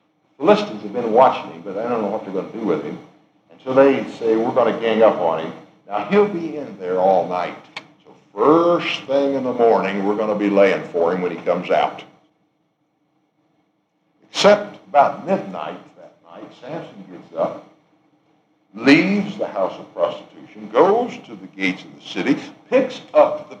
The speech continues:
pillars and the gates all on his shoulders and carries them out and sets the whole thing up on the hilltop. Moves on.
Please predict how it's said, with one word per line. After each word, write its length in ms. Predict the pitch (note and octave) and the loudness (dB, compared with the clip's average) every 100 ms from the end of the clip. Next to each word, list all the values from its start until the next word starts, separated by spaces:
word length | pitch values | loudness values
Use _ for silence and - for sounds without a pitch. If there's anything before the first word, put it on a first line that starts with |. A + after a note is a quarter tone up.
| - | -6
pillars 360 | D3+ C#3+ F3+ - - | 2 2 2 -2 -10
and 240 | C3+ B2+ G2+ | -6 -6 -6
the 80 | G#2+ | -6
gates 420 | B2+ C3+ G3 - - | 2 4 4 0 -10
all 360 | - D3 A#3 C4+ | 6 8 10 8
on 220 | B3+ A#3 | 4 0
his 40 | - | -4
shoulders 360 | D#3 D#3+ F#3 D#3 | 0 2 0 -4
and 160 | B2 - | -10 0
carries 220 | A3+ G3 | 0 2
them 100 | F#3 | 0
out 200 | F#3+ - | 0 -2
and 80 | - | -4
sets 280 | - G#3 - | -4 -4 -2
the 100 | C3 | 0
whole 280 | F#3 B3+ E4 | 4 6 4
thing 280 | C4+ A#2+ A#2+ | 4 2 2
up 160 | - | 0
on 120 | D3+ D#3+ | 0 0
the 60 | |
hilltop. 400 | D3+ G#2 - - _ _ _ _ _ _ _ _ _ _ _ _ _ _ _ _ _ | -2 -4 -6 -18 _ _ _ _ _ _ _ _ _ _ _ _ _ _ _ _ _
Moves 300 | G2 B2+ D3 | 0 2 4
on. 300 | G#2+ D2 C2 | 2 0 -2